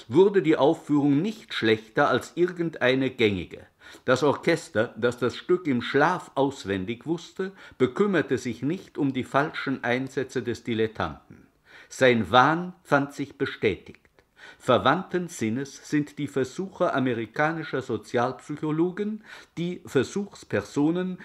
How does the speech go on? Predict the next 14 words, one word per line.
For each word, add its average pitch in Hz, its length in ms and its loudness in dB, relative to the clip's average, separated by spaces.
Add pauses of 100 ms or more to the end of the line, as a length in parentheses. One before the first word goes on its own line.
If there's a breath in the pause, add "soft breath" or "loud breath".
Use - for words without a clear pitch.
(100)
Schallplatten 160 1000 0
mit 135 180 -2
vertauschten 151 800 -2
Etiketten, 165 840 -4 (200 loud breath)
solche 143 400 0
von 127 180 -4
Toscanini 127 800 -2
und 120 220 -6
solche 139 380 0
von 127 180 0
einem 113 320 -2
unbekannten 143 680 -2
Provinzkapellmeister, 127 1300 -4
vorführten, 165 920 -2